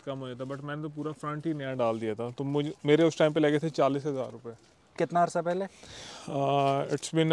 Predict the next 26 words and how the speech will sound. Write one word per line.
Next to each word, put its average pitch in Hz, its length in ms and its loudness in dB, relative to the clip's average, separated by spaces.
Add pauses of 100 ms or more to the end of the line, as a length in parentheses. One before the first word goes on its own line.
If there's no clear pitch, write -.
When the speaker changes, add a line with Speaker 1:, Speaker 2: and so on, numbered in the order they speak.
Speaker 1:
around 156 300 10
a - 0 -
good 151 220 6
six - 360 -2
months, 151 360 -8
मैं 139 380 -8
almost 147 180 -2
Speaker 2:
म-, 160 40 -4
Speaker 1:
इसको 151 240 -10
यूज़ 131 300 -8
कर 127 60 -10
रहा 123 100 -12
हूँ। 156 100 -4
Speaker 2:
मेरा 170 160 6
ख्याल 202 200 8
है 202 80 2
कि 180 260 2
यूज्ड 185 320 2
में 202 180 2
ही 175 220 -2
था, 185 260 6
तो 185 160 0
आज 175 400 4
भी 190 400 0
यूज़ 160 340 0
में 160 360 0